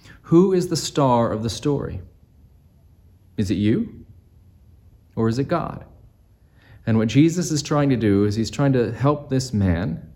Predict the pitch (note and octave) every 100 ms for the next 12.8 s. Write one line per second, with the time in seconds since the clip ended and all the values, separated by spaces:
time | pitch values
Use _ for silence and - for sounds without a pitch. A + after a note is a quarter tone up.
0 | - G#2+ C#3 F3 G#2+ A#2+ E3 A3 - F#2
1 | F2+ A#2+ C#3+ G#3+ - - - - - C3+
2 | B2 A#2 D#3 D3+ C3 B2+ C#3 G2+ C3 E3+
3 | - - - _ - - - A2+ A#2 B2+
4 | B2 A#2 - B2 A#2 - C3 B2+ - -
5 | - - A2+ A2 G2+ B2 A#2+ - - -
6 | D#3+ G#3 E3+ B2 F2 G#2+ F2 E2+ F2 -
7 | F2+ F2+ - - - - - - - -
8 | - _ _ _ _ - - A#2+ A2+ A2
9 | F#2+ - - - - - G#2+ - G#2+ B2
10 | B2 A#2 G#2+ F#2+ F#2 - G#2 G2 F2+ -
11 | G2 - - G1+ - - - _ - -
12 | B2 A#2 D#3+ - - C3 A#2+